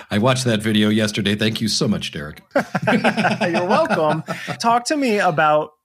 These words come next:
Speaker 2: erectile problems and fascia, and maybe if there's a connection to sticking a hand up an an-, anus.
Speaker 1: Uh, <laughs>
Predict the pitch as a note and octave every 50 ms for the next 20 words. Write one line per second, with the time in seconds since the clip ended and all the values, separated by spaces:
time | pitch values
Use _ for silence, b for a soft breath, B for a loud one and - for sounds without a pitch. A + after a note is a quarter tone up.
0 | _ _ - F#3 F3+ F3 F3 E3+ - - G3 F3 D#3 C#3+ D3 D3+ D3 C#3+ C3+ C#3
1 | C3+ C3+ C3 - - C#3 C3+ C3 B2 - C#3 C3 B2 B2 - - C#3 C3 B2+ B2
2 | - - C#3 C3+ C3 C3 C3 C3+ C#3+ D3+ D3 D#3 D#3+ D#3+ D#3+ D#3+ - E3 D#3+ D3
3 | D#3 C3+ - D3 D3 C#3+ C#3+ - - F#3 E3+ E3 D#3+ D3+ - E3 D#3+ D#3 D3+ D3
4 | C#3+ C#3 C#3 _ _ _ _ _ _ _ _ - - - - D#3 C3 - D#3+ D3+
5 | D3 D3 D3 C#3+ C3+ _ _ _ - - A#2+ A#2+ C#3 C#3 C#3 - D3+ D3 - -
6 | D3+ C#3+ D3 D#3 D#3+ E3+ E3+ F3 G3 A#3 A3 - - - - B B B B B
7 | B B B B B B B B B B B - - B2+ A#2 A2 - E2 - C3
8 | B2+ C3 F3 - - - E3 - - D3 B2